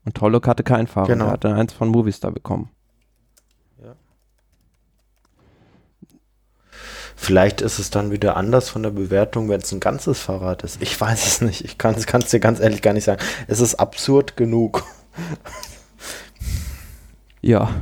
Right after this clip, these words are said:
Speaker 1: äh, das ist dann mal wieder eine andere <laughs> regeltechnische Frage. Aber wir wissen
Speaker 2: Ja,
Speaker 1: ja,
Speaker 2: ich
Speaker 1: dass,
Speaker 2: weiß es
Speaker 1: dass
Speaker 2: selber
Speaker 1: so
Speaker 2: nicht.
Speaker 1: Regeln von der, von Rennveranstaltern und der U C I immer unterschiedlich ausgelegt werden. Von daher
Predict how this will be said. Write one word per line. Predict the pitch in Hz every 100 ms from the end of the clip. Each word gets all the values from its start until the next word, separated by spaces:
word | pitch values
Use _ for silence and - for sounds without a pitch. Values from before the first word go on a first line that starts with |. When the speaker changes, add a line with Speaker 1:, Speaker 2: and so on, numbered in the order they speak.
| - - -
Speaker 1:
äh, | 107 101 -
das | 113 113
ist | 117
dann | 110
mal | 104 104
wieder | 104 104
eine | 101 -
andere | 107 107 110 -
<laughs> | - -
regeltechnische | 110 120 120 107 110 107 117 110
Frage. | 107 101 107 110 110 - - - - -
Aber | 117 123
wir | 120 113
wissen | 135 135
Speaker 2:
Ja, | 120
Speaker 1:
ja, |
Speaker 2:
ich | 110
Speaker 1:
dass, | 110
Speaker 2:
weiß | 104 104
es | 104
Speaker 1:
dass |
Speaker 2:
selber | 110 107 104
Speaker 1:
so | 107
Speaker 2:
nicht. |
Speaker 1:
Regeln | 104 117 120 110
von | 113 104
der, | 104 104 110 _ _ _ _ _
von | - 107
Rennveranstaltern | 98 123 123 104 110 - 110 110 107 104
und | 101 101
der | 104
U | 104
C | - -
I | - 104 117 117 -
immer | - 107 104
unterschiedlich | 101 107 104 107 - 104 -
ausgelegt | 101 - - 107 135 -
werden. | - 107 110 _
Von | 101
daher | 107 104 107